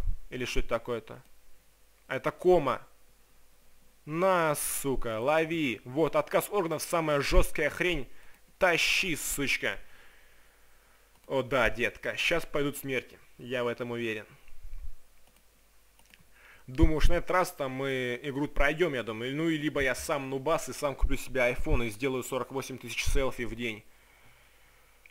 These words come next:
Смотрим. Да. Пока что все очень приятно. Так, есть еще здоровые-то люди-то? Так, здоровых нет. Весь мир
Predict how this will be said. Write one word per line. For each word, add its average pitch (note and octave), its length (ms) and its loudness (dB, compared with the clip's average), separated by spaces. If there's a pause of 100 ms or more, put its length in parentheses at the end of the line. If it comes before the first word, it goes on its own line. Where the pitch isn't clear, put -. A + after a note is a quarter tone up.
(160)
Смотрим. A2+ 500 4 (460)
Да. A2+ 240 -12 (500)
Пока C3 260 -4
что - 140 -4
все - 240 4
очень C#3 400 -2
приятно. C#3 720 0 (3000)
Так, A2+ 180 -10
есть E3+ 160 0
еще - 160 4
здоровые-то A2+ 560 0
люди-то? A2+ 460 -10 (280)
Так, C3 140 2
здоровых E3 460 2
нет. E3+ 240 -2 (680)
Весь F3 520 -2
мир D#3 400 -2